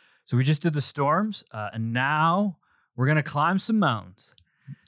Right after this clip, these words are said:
We just encountered the Lord in the storms, and, and now we're going to encounter the Lord on the mountaintops.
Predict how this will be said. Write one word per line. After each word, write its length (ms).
We 140
just 240
encountered 340
the 100
Lord 220
in 80
the 80
storms, 480
and, 100
and 160
now 220
we're 140
going 340
to 340
encounter 420
the 120
Lord 380
on 220
the 60
mountaintops. 760